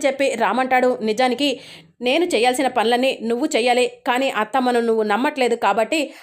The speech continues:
అజ్ఞాతంలో ఉన్న అత్తమ్మను తీసుకొచ్చి నేను అందరికీ తనే అత్తమ్మని నిరూపించాలని చూస్తున్నాను" అని చెప్పి సీత చెప్తుంది.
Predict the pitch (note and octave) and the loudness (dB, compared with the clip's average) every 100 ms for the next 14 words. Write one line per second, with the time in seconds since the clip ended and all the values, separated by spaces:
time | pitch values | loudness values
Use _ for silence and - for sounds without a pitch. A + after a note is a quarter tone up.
0 | - G#3 A#3 B3 B3 A3 A3 G#3+ G#3+ C3 | -4 -2 0 0 0 0 0 0 -2 -2
1 | D4+ C4 A#3+ A3+ G3 G#3+ A#3+ A3+ D4 C4 | -2 -2 0 -2 -4 -4 -4 -2 -4 -6
2 | - - C4 C#4+ C4+ C4+ A3+ D4 F4 F4 | -12 -8 -2 0 0 -2 -2 0 0 0
3 | D4 - D4 F4 A#3+ A#3+ C#4+ B3+ B3+ A#3+ | -4 -2 0 0 0 -2 0 0 0 0
4 | G#3+ C4+ C4 A#3+ A3+ A3 A3+ A#3 A#3 A#3+ | -2 -2 -2 0 2 2 2 -2 0 0
5 | A#3 A#3+ - C#4 C#4 C4 C4 C4+ - - | 2 0 0 -2 0 0 0 -4 -6 -4
6 | F#3+ A3+ A#3 A#3 A#3+ B3 | -4 -2 -2 0 0 0